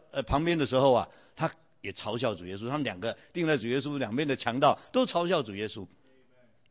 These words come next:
结果后来啊，他看到主耶稣祷告，为罪人祷告，哎，看到主耶稣啊，哎，求神啊，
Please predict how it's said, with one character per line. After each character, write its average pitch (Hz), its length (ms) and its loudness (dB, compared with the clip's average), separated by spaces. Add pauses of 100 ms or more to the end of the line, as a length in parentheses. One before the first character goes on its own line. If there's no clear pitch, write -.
(960)
结 269 120 6
果 220 200 8
后 202 160 6
来 135 160 4
啊， 127 200 4
他 185 80 0
看 185 140 -2
到 170 120 -2
主 113 120 -8
耶 123 100 -2
稣 131 160 -6
祷 69 220 -10
告， 90 260 -8 (160)
为 139 120 -2
罪 123 180 -4
人 101 180 -4
祷 78 200 -10
告， 87 240 -10 (400)
哎， 98 400 -2 (160)
看 135 100 -4
到 131 100 0
主 98 120 -8
耶 110 100 -4
稣 120 240 0
啊， 101 140 0 (300)
哎， 92 340 -6 (120)
求 123 200 0
神 113 320 0
啊， 123 160 4